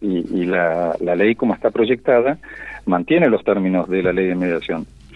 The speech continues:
Si yo ejerzo en el conflicto como mediador, no puedo ejercer como abogado, y mucho menos como abogado de una de las partes, ¿no? Naturalmente, sería el, un conflicto evidente.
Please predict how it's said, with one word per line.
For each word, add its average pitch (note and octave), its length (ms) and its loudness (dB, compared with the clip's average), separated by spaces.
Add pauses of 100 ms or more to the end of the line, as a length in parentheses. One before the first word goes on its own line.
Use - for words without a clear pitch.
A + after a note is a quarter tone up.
(300)
Si G2+ 200 2
yo D3 140 4
ejerzo C#3+ 680 0
en F2+ 160 0
el G#2 220 0
conflicto A#2 800 -4
como G2 300 0
mediador, A#2+ 880 2 (1000)
no B2+ 400 4
puedo C3 640 2 (460)
ejercer A2+ 580 0
como G#2+ 240 0
abogado, E2 520 0 (220)
y F2 60 0
mucho E2 340 0
menos F2+ 280 0
como E2 160 0
abogado D2+ 360 2
de D#2+ 120 -2
una E2+ 140 0
de E2+ 80 0
las C#2+ 100 -4
partes, - 380 0
¿no? B2+ 100 0
Naturalmente, G2 760 -2
sería F2 260 -2
el, D#2+ 220 -4 (140)
un G2+ 100 -4
conflicto F#2+ 440 -6
evidente. F2+ 440 -2